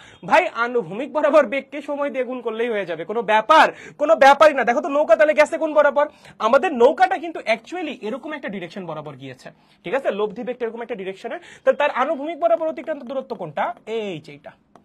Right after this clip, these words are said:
এইটা হলো তার আনুভূমিক বরাবর অতিক্রান্ত দূরত্ব এক্স। এটা কেমনে বের করব? খুবই ইজি। এটা এক নাম্বার ছিল, এক নাম্বার ছিল। দুই নাম্বারটা এসো, আমরা প্রথমে কি করব? আনুভূমিক বরাবর টোটাল ভেলোসিটি বের করব। আনুভূমিক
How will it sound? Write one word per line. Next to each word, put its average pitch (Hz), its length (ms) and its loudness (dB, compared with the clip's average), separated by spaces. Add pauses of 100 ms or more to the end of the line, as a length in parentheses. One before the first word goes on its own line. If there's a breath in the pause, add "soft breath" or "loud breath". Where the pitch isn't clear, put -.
(440 soft breath)
এইটা 233 320 -4
হলো 254 220 -8
তার 233 140 -4
আনুভূমিক 190 540 -8
বরাবর 170 320 -6
অতিক্রান্ত 160 420 -12
দূরত্ব 143 460 -8 (100)
এক্স। - 300 -10
এটা 208 180 -8
কেমনে 233 300 -2
বের 294 160 -2
করব? 302 360 2 (300 loud breath)
খুবই 370 360 4
ইজি। 175 200 -6
এটা 165 140 -6
এক 220 100 -10
নাম্বার 214 240 -8
ছিল, 165 260 -16 (1000)
এক 165 160 -16
নাম্বার 170 220 -12
ছিল। 160 280 -16 (360 soft breath)
দুই 190 100 -8
নাম্বারটা 208 340 -6
এসো, 165 260 -10 (300 loud breath)
আমরা 202 200 -8
প্রথমে 240 260 -8
কি 247 140 -14
করব? 269 400 -4
আনুভূমিক 240 580 -8
বরাবর 196 340 -4 (100)
টোটাল 196 320 -10
ভেলোসিটি 151 460 -14
বের 131 160 -16
করব। - 320 -20 (680 soft breath)
আনুভূমিক 220 840 -8